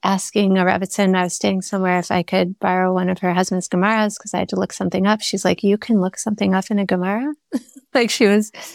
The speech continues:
shocked at that. And there, I'm not gonna, I don't wanna say there aren't educated Orthodox women who grew up from, who can look, there certainly are, but it's definitely not the mainstream. So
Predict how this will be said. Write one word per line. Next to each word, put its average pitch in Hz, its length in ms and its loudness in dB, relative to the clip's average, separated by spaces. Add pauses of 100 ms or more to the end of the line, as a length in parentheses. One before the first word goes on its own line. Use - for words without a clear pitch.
(140)
shocked 254 500 0
at 208 140 4
that. 185 240 2 (500)
And 233 160 4
there, 247 240 2
I'm 240 140 2
not 269 260 0
gonna, 233 340 2 (140)
I 220 60 -2
don't 254 100 2
wanna 262 160 4
say 240 160 0
there 202 220 0
aren't 208 320 0
educated 190 600 2
Orthodox 190 540 0
women 185 200 2
who 180 100 2
grew 190 160 2
up 175 180 0
from, 175 320 0
who 180 160 0
can 185 260 0
look, 175 220 -2
there 202 240 2 (200)
certainly 196 420 2
are, 165 180 0 (380)
but 190 260 4 (220)
it's 190 180 0
definitely 220 300 2
not 190 180 2
the 185 80 -2
mainstream. 180 540 0
So 190 440 2